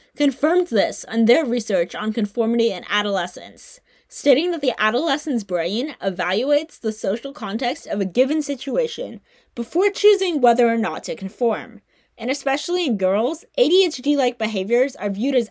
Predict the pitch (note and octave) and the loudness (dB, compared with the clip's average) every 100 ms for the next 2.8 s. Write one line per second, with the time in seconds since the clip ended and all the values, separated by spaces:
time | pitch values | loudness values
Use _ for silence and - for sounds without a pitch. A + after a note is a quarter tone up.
0 | - G3+ C4+ D4 C4 A#3 A#3 A3+ A#3 _ | -4 -2 0 2 2 0 -2 -4 -8 _
1 | _ F3+ G3+ B3 - A#3 G#3 - F#3+ F#3+ | _ -2 0 0 0 0 0 -2 -4 -4
2 | G3+ - F3+ - E3 A#2 - | -4 -4 -4 -6 -12 -10 -12